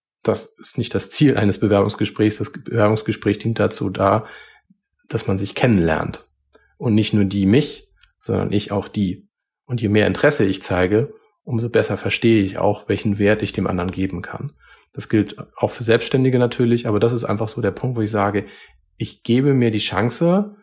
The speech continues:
mehrere Versuche zu haben, um gut genug zu sein, dass ich dann nachher für die letzten zwei Firmen vielleicht, wo ich hin möchte, was vielleicht sogar sowieso meine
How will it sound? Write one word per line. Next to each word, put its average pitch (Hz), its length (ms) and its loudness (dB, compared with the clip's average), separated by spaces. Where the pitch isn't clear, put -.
mehrere 135 340 4
Versuche 131 440 0
zu 117 200 -4
haben, 120 460 -2
um 117 220 0
gut 170 240 2
genug 120 240 2
zu - 100 -4
sein, 113 300 2
dass 110 140 0
ich 110 100 -8
dann 92 160 -2
nachher 135 340 2
für - 140 -8
die 95 80 0
letzten 120 480 0
zwei 92 260 2
Firmen 95 440 -2
vielleicht, - 360 -8
wo - 60 -4
ich - 100 -8
hin 139 160 2
möchte, 95 280 0
was 90 120 -8
vielleicht - 260 -10
sogar 92 320 -4
sowieso 107 280 -2
meine 92 320 2